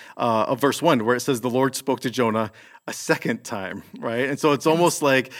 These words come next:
Speaker 1: it, it kind of makes me go back to, like, Abraham, right? When, you know, he's pleading, right? He's praying to God. He's interceding on behalf of, of the people of Sodom, right? "Well, if there's just fifty righteous, okay, no,
Speaker 2: Yes.
Speaker 1: if there's just forty righteous," right?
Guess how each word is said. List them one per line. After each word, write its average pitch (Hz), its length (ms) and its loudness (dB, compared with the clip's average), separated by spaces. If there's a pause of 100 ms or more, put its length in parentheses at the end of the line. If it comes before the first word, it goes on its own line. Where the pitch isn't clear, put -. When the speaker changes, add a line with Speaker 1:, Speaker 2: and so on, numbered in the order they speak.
(100)
Speaker 1:
it, - 220 -8
it 175 260 -4
kind 202 140 0
of 156 140 0
makes 151 340 -4
me 131 160 -4
go 123 280 -2
back 120 240 -4
to, 127 120 -6
like, 113 220 -6
Abraham, 101 500 -8
right? 107 220 -2
When, 107 520 -6
you - 80 -12
know, 110 120 -8
he's 110 240 -10
pleading, 127 380 -6
right? 113 120 -6
He's 131 140 -10
praying 143 400 -2
to 123 80 -2
God. 110 300 -2
He's 127 160 -4
interceding 156 600 -2
on 110 120 -4
behalf 120 340 -4
of, 117 220 -2 (340)
of 120 220 -8
the 123 60 -4
people 120 280 -4
of 110 80 -6
Sodom, 101 400 -6
right? 123 180 -4
"Well, 151 200 -8
if 151 80 -18
there's 190 240 -10
just 226 180 -12
fifty 202 300 -14
righteous, 147 480 -8
okay, 175 180 -4
no, 165 280 -2
Speaker 2:
Yes. 180 100 -2
Speaker 1:
if - 40 -18
there's 233 180 -8
just 220 200 -8
forty 196 340 -10
righteous," 165 420 -10
right? 151 200 2